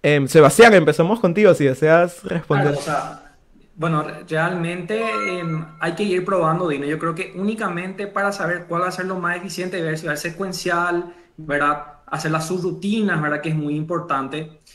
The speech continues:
Speaker 2: Eh, particularmente con esta plataforma no es que tengo mucha experiencia, sí ya lo he probado,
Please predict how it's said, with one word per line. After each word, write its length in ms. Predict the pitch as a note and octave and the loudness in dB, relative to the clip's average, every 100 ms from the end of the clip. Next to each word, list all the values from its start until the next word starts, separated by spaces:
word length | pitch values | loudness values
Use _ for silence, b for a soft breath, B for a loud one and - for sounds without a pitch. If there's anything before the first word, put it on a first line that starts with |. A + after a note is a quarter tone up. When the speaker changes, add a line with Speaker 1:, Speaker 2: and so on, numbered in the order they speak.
| _ | _
Speaker 2:
Eh, 80 | - | -20
particularmente 800 | - F3 F3 F3+ F#3 A3 A3 A3+ | -6 -6 -2 0 0 0 -4 -6
con 160 | A#3+ G3+ | -6 -6
esta 220 | F#3+ G#3+ | -6 -8
plataforma 520 | A3 G#3+ - F#3+ G#3+ | -8 -8 -6 -4 -4
no 120 | G3+ | -4
es 80 | F#3 | -8
que 100 | G#3+ | -8
tengo 240 | F#3+ F#3+ | -8 -6
mucha 300 | G3 E3 E3+ | -4 -4 -6
experiencia, 560 | G3 - G3 E3 E3 F#3+ | -10 -8 -4 -2 -2 -4
sí 160 | - E3+ | -6 -4
ya 120 | F#3 | -2
lo 120 | F3+ | -4
he 40 | |
probado, 600 | D3+ F#3+ E3 C#3+ D3 G#3 | -4 -4 -4 -2 -4 -8